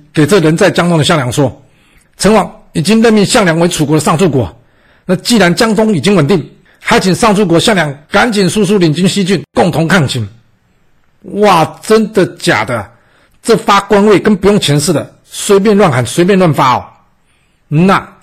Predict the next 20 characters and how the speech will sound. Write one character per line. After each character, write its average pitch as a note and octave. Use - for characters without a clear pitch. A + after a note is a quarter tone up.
项 -
梁 D3
会 F3+
理 C3
他 C#3+
吗？ D#3+
前 E3
面 F#3
我 D3
们 C#3
不 D#3
是 E3
说 E3+
过， -
项 -
梁 D3
跨 F#3+
过 F3
淮 C3+
河， C3+